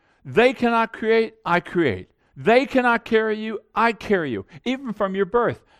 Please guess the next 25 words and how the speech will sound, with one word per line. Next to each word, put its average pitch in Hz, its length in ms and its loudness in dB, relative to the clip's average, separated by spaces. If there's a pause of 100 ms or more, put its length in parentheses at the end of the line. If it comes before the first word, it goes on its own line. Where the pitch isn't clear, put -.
Look 226 180 -2
at - 180 -8
three 202 260 0
and 196 160 -4
four. 165 480 -2 (360)
He 190 120 -4
says, 185 440 -2
"Listen 269 340 0
to 277 80 0
me, 160 300 0
O 143 120 0
house 131 360 -2
of 117 120 -6
Jacob, 135 440 -4
all 196 240 4
the 208 120 -4
remnant 120 400 -2
of 101 100 -8
the 104 80 -6
house 110 340 -4
of 101 80 -10
Israel, 110 420 -6 (320)
who 202 140 6
have 135 160 0
been 151 220 -4